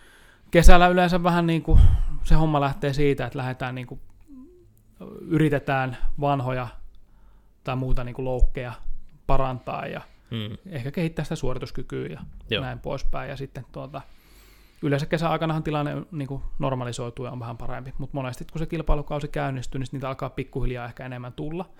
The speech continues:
Speaker 2: Joo.
Speaker 1: Riippuu minkälainen, miten tiivis se pelirytmi on sitten, mut, niin kuin, kyllähän sitten, niin kuin, keväällä, jos joukkue menee tosi pitkälle, että alkaa olla siellä playoff, playoff
Speaker 2: Mm.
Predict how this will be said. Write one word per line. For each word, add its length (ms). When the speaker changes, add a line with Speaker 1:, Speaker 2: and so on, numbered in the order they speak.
Speaker 2:
Joo. 220
Speaker 1:
Riippuu 280
minkälainen, 400
miten 340
tiivis 260
se 60
pelirytmi 520
on 160
sitten, 260
mut, 220
niin 140
kuin, 200
kyllähän 280
sitten, 180
niin 80
kuin, 120
keväällä, 500
jos 260
joukkue 420
menee 200
tosi 260
pitkälle, 480
että 140
alkaa 240
olla 120
siellä 200
playoff, 360
playoff 340
Speaker 2:
Mm. 80